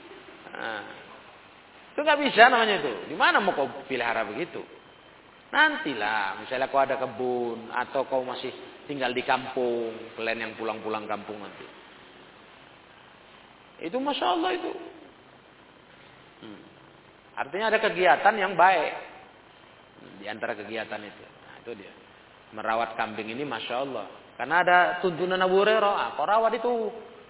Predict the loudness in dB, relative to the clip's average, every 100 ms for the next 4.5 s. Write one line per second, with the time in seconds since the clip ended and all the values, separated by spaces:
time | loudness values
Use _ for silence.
0 | -20 -20 -20 -20 -20 -10 -4 0 4 2
1 | 2 -12 -16 -18 -20 -20 -20 -12 -8 -6
2 | -4 -2 -2 -2 0 0 -2 -2 -4 -8
3 | -14 -12 -12 -12 -16 -18 -20 -20 -20 -20
4 | -20 -20 -8 -2